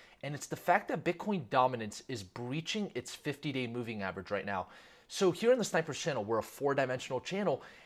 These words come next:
and so I said to myself, "Why not look at some of the other revolving parts to see what else is maybe showing some correlations to Bitcoin dominance right now?"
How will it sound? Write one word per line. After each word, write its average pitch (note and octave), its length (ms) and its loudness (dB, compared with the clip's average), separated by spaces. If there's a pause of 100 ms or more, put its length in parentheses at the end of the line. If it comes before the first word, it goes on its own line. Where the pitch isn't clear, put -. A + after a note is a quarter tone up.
(140)
and E3 120 -2
so F#3+ 260 4
I E3 60 6
said A3+ 260 2
to G3+ 100 -4
myself, F#3 300 2
"Why C#3+ 220 2
not D4 240 -2
look E3+ 240 2
at - 160 -2
some D3+ 200 -2
of D3+ 120 0
the C3+ 180 0
other C3+ 240 2
revolving A#2 560 2
parts - 380 -2
to - 160 -10
see E3+ 260 -6
what C3 320 0
else D3 320 2
is A#2 180 -10
maybe C#3 300 -4
showing C#3+ 340 -6
some A#2+ 200 -10
correlations A#2 840 -2
to - 100 -16
Bitcoin G#2+ 420 -6
dominance G#2+ 460 0
right A2 140 0
now?" A2+ 240 2